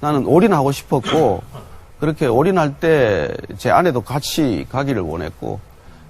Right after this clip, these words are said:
같이 가서 이런 그런 시간을 가짐으로써 사실 거기서 이렇게 뭘 더 안 게 아니라 정말 둘이서 하나 되는 시간을 가진 거죠. 뭐, 그전에 그렇게 뭐 사이가 나쁜 건 아니에요.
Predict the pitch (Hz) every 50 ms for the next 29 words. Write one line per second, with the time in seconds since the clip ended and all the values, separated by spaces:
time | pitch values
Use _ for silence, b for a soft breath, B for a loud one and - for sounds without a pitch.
0 | - - - - 120 131 - - 151 127 131 127 123 - 135 113 113 113 104 101
1 | - - 143 139 117 - - 202 220 185 165 139 143 160 170 165 151 139 127 131
2 | 123 143 131 123 B B B B B B B B B - - - 135 139 139 180
3 | 185 170 143 - - 190 202 208 190 175 - 180 175 165 147 - - - - -
4 | - - - - - 135 156 151 123 - - 113 117 117 90 - 95 104 117 120
5 | 131 139 147 139 196 226 190 139 120 120 131 139 123 90 73 - - - - -
6 | b b b b b - - - - - 110 131 156 185 185 180 175 165 143 120
7 | - - 113 117 143 - - 147 113 131 151 180 175 202 208 220 202 170 - 226
8 | 254 196 151 117 98 117 117 110 98 - - - - - - - - - - -
9 | - - - - - 156 143 170 170 190 240 233 208 175 151 139 127 135 151 139
10 | - 139 123 117 120 113 107 - - 214 202 196 151 113 107 - 190 196 254 262
11 | - - 92 - - - -